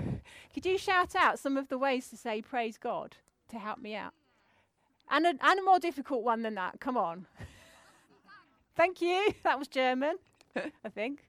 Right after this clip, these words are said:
Co-, and what language was that? Thank you. Any others? Come on, Henry, you can read one of those.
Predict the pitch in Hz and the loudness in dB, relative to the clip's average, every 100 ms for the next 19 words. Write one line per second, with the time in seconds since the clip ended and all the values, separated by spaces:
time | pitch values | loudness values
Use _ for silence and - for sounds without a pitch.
0 | _ _ _ _ _ 339 359 370 - _ | _ _ _ _ _ _ -20 -16 -16 _
1 | _ _ 294 240 _ _ _ _ _ _ | _ _ _ _ _ _ _ _ _ _
2 | _ - 247 294 277 294 277 254 233 311 | _ -2 0 2 2 0 -2 -8 -4 -4
3 | - _ _ 262 _ _ _ _ - 240 | -4 _ _ _ _ _ _ _ -8 -2
4 | 233 240 294 339 359 - - - 320 349 | -2 -2 0 0 0 -6 -14 0 2 6
5 | 339 330 392 494 - - 339 285 247 214 | 6 6 4 2 -2 -4 -2 0 0 -2
6 | 208 208 214 226 226 208 180 175 175 175 | -4 -6 -6 -8 -10 -8 -10 -10 -8 -8
7 | 175 | -10